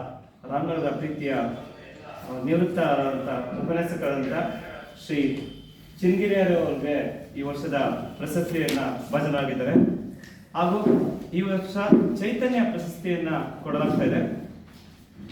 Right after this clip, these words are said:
ಈ ಒಂದು ಚೈತನ್ಯ ಪ್ರಶಸ್ತಿ ಪುರಸ್ಕೃತರಾಗಿ ಕನಕಪುರದ ನಮ್ಮೆಲ್ಲರ ಪ್ರೀತಿಯ ಇಪ್ಪತ್ತು ವರ್ಷಗಳ ಸುದೀರ್ಘ ಕೆಲಸ ಮಾಡ್ತಾರಂಥ ಉಪನ್ಯಾಸಕರಾದಂಥ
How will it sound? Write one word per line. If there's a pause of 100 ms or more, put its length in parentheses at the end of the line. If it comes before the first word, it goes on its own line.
(100)
ಈ
ಒಂದು
ಚೈತನ್ಯ
ಪ್ರಶಸ್ತಿ
ಪುರಸ್ಕೃತರಾಗಿ
ಕನಕಪುರದ (680)
ನಮ್ಮೆಲ್ಲರ
ಪ್ರೀತಿಯ (360)
ಇಪ್ಪತ್ತು
ವರ್ಷಗಳ (480)
ಸುದೀರ್ಘ (300)
ಕೆಲಸ
ಮಾಡ್ತಾರಂಥ
ಉಪನ್ಯಾಸಕರಾದಂಥ